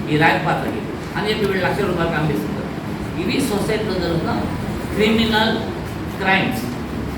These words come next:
ఇప్పుడు మనకి సైబర్ క్రైమ్ విభాగం ఉంది. మనకి ఈ మధ్య ఈ పదేళ్లలో సైబర్ క్రైమ్ జరుగుతూ సైబర్ క్రైమ్ విభాగం వచ్చింది. దానిలో నిష్ణాతులైన వాళ్ళు క్రైమ్, క్రైమ్ చేసిన వాళ్ళు పట్టుకోవడానికి అవకాశాలు కనిపించాయి. అలాగే పోలీస్ డిపార్ట్మెంట్లో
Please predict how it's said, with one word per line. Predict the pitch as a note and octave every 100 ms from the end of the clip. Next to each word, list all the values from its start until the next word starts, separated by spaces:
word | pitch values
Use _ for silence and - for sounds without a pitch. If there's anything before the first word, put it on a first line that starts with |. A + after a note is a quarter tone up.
| -
ఇప్పుడు | A#3 A#3 A#3 A#3 - - - - -
మనకి | - - - F#3+ G#3+ - G#3
సైబర్ | A3 A#3+ C4 A3
క్రైమ్ | G#3+ A3+ A3
విభాగం | G#3 G#3+ G#3 F#3+
ఉంది. | E3+ - - - - - F#3 E3 D#3 - - - - - - D#3
మనకి | F#3+ F#3+ A3
ఈ | B3
మధ్య | A#3+ -
ఈ | G#3
పదేళ్లలో | G3+ A#3+ A#3+ A#3 A#3 -
సైబర్ | - A3
క్రైమ్ | G3+ G3
జరుగుతూ | G3 F#3+ G3
సైబర్ | F#3 G#3+ G3+
క్రైమ్ | G3+ A3+ G#3
విభాగం | G#3 A3 G3
వచ్చింది. | F3 E3 D#3 D#3 D3 D3
దానిలో | E3+ G3 F3+
నిష్ణాతులైన | - A#3 G3+ G3+ F#3
వాళ్ళు | F#3 F3+
క్రైమ్, | F#3 G3+ - D#3+
క్రైమ్ | D#3+ - - F#3+
చేసిన | F#3 -
వాళ్ళు | F#3 F3
పట్టుకోవడానికి | F3 G#3 G3 G3+ F3
అవకాశాలు | - F3+ F3+ F3+
కనిపించాయి. | E3 D#3 - C3+ C3 - - D3+
అలాగే | G3+ A3+ G#3+ G#3 - - - -
పోలీస్ | G3+ B3 C4+ G#3
డిపార్ట్మెంట్లో | A3 A#3 A#3+ G3+ G#3 G3+ G3+